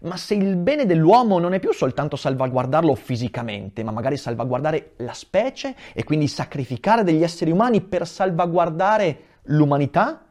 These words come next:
Allora cosa succede? Quindi c'è un'interpretabilità di queste leggi. E ciò porta gli esseri umani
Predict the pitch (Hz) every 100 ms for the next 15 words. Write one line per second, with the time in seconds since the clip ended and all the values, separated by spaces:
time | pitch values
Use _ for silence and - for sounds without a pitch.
0 | _ 120 131 170 131 127 131 - 117 -
1 | - - - - 285 185 165 156 196 220
2 | 175 151 160 156 131 131 131 135 120 120
3 | 117 101 101 - - _ _ - - 294
4 | 302 170 113 - 139 156 143 - 269 240
5 | 123 214 349